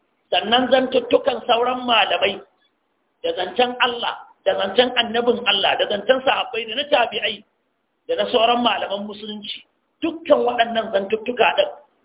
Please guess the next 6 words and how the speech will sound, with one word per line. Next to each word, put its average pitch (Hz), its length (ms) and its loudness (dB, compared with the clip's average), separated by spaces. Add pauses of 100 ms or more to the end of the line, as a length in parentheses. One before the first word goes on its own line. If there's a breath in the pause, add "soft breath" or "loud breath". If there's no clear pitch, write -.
mamlu'un 208 760 2
bima 175 480 4
huwa. 170 300 -2 (1040)
Kun 170 100 -6
gane 185 320 2
ko? 240 280 0